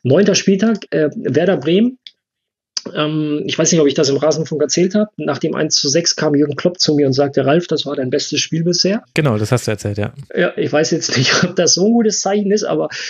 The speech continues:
Speaker 1: nach vorne lief das tatsächlich sehr ordentlich bei mir. Das Problem war nur, dass die Bremer, ähm, an dem Tag, und wenn ich mir einfach das Mittelfeld anschaue, da waren schon der ein oder andere ganz gute Fußballer im Mittelfeld, äh, Baumann auf der Sechs, Vranjes, Frings, Diego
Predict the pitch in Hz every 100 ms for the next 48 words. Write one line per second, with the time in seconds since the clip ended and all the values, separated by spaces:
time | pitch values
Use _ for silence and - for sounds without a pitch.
0 | - - 160 - 160 247 180 208 - 185
1 | 170 165 175 170 135 165 208 151 139 123
2 | 120 135 131 160 220 - - - - 139
3 | 131 147 139 196 180 175 175 190 190 151
4 | - 143 131 147 175 185 190 _ _ -
5 | - - 151 147 143 - - - 139 127
6 | 147 170 - 123 143 165 - 131 127 127
7 | 127 120 131 131 131 135 127 139 151 143
8 | 135 - 143 - 156 160 170 135 127 139
9 | 160 151 147 139 139 139 135 139 143 139
10 | 139 135 147 135 - 165 - 135 127 127
11 | - - - 127 156 170 - 165 170 -
12 | 131 123 139 160 156 151 - 139 135 180
13 | - 131 127 147 165 160 - - 160 165
14 | - 143 180 202 220 254